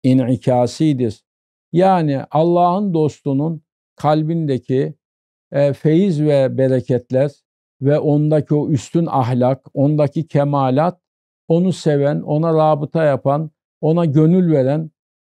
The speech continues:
insanlara yansır. Nasıl ki ahlakı be-, bo-, bozuk insanlar, ahlakı fena insanlardan, e, bozuk ahlak yansır, ahlakı güzel insanlardan da güzel ahlak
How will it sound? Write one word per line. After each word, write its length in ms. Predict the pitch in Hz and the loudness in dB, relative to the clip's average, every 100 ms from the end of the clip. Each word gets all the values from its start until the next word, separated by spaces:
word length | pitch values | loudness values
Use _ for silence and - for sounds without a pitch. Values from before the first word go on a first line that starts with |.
| - | -2
insanlara 840 | 175 185 180 - 170 165 165 180 185 | 0 2 0 -2 -2 -2 0 0 2
yansır. 720 | 151 151 151 135 156 135 - _ _ _ _ _ _ | 2 2 0 -2 -2 -2 -4 _ _ _ _ _ _
Nasıl 380 | 214 226 190 170 | 0 0 2 -2
ki 280 | - 170 180 | 0 -2 0
ahlakı 800 | 185 185 185 185 - 190 147 139 | 0 2 2 0 0 -2 -2 -2
be-, 60 | |
bo-, 560 | 165 156 135 139 151 131 | 0 -2 -4 -2 -2 0
bozuk 360 | 147 143 208 170 | 0 0 -2 -2
insanlar, 600 | 147 131 139 127 135 139 - _ _ _ | -2 -2 -4 -4 -6 -8 -14 _ _ _
ahlakı 640 | 170 165 170 180 170 190 | -2 0 2 2 2 -2
fena 440 | - 160 165 196 202 | -2 -2 0 0 -2
insanlardan, 1080 | 175 156 135 151 143 143 139 123 156 185 170 _ _ _ _ 160 | -2 -2 -2 -2 -2 0 -2 0 -2 -2 -6 _ _ _ _ 0
e, 340 | 156 156 131 | 2 2 2
bozuk 340 | 151 147 240 208 | 2 2 0 0
ahlak 500 | 170 143 147 135 - | -2 0 -2 -2 -6
yansır, 720 | 123 131 131 - 170 180 - _ _ _ _ _ _ _ _ _ _ _ | -4 -2 -2 -2 -4 -4 -8 _ _ _ _ _ _ _ _ _ _ _
ahlakı 600 | 131 127 131 135 131 - | -4 -2 0 0 0 -2
güzel 420 | 156 120 113 170 147 | -2 -2 0 0 2
insanlardan 920 | 139 123 131 123 120 117 110 156 180 | 0 0 0 -2 0 -2 -2 -2 -2
da 60 | 170 | -2
güzel 440 | 127 147 208 190 | 0 2 2 2
ahlak 420 | 151 151 143 - | 0 0 -2 -6